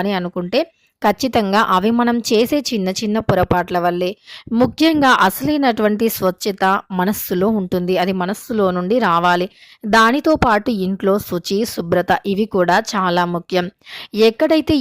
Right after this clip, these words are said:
ఇంట్లో శుచి, శుభ్రత, అలానే నిర్మలమైన మనస్సు ఉంటుందో అక్కడే లక్ష్మీదేవి స్థిరంగా ఉంటుంది. ముఖ్యంగా ఇంటి బీరువా అనేది అమర్చే ప్రదేశాలు కూడా చాలా ముఖ్యమైనటువంటివి.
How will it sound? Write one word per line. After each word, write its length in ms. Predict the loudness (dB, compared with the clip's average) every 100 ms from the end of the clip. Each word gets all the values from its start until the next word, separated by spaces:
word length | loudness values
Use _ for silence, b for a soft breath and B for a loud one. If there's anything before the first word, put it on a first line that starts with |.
| 0
ఇంట్లో 280 | 0 0 2 2
శుచి, 320 | -2 0 -2 0 -2
శుభ్రత, 380 | -4 -2 0 2 2 B B B 0
అలానే 320 | 2 2 0 0 0
నిర్మలమైన 580 | 2 2 2 0 0 0 0
మనస్సు 340 | -2 -2 -2 0 0
ఉంటుందో 360 | 0 2 4 2 B B 0 0
అక్కడే 360 | 2 2 4 4 4
లక్ష్మీదేవి 680 | 2 -2 0 2 2 2 0 -2
స్థిరంగా 480 | 0 0 2 2 2 2
ఉంటుంది. 380 | 0 -2 0 -2 -4 _ -4 -4
ముఖ్యంగా 420 | 0 0 2 2 0 B B -2 0
ఇంటి 220 | 2 0 0
బీరువా 360 | 0 2 4 4 4
అనేది 340 | 2 0 0 -2 0
అమర్చే 340 | 0 -2 -2 -2 0
ప్రదేశాలు 580 | 0 0 2 2 2 2
కూడా 200 | 2 4 2 B B _ 2
చాలా 300 | 4 4 2 0
ముఖ్యమైనటువంటివి. 1000 | 0 0 0 0 -2 -2 -2 0 2